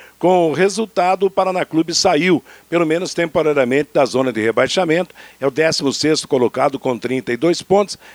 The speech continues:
Rebaixamento fica com Figueirense trinta e um, Náutico vinte e nove, Botafogo vinte e cinco e Oeste, o Lanterna,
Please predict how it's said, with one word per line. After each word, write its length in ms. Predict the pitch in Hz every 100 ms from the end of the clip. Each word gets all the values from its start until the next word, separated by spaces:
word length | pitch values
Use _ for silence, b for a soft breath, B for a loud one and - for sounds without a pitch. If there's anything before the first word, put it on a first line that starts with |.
| B
Rebaixamento 600 | 170 190 180 185 156 165
fica 300 | - 175 175
com 200 | 147 160
Figueirense 640 | 139 196 170 139 147 143 123
trinta 380 | 147 160 185 175
e 60 |
um, 160 | 156 170 B B B
Náutico 440 | 120 175 180 -
vinte 260 | 135 175 175
e 40 |
nove, 320 | 165 143 156 151
Botafogo 560 | 151 143 120 143 127
vinte 240 | 113 165 -
e 40 |
cinco 520 | - 143 170 160 160 B B -
e 100 | 202
Oeste, 460 | 185 147 156 -
o 40 | 156
Lanterna, 600 | 147 - 123 135 135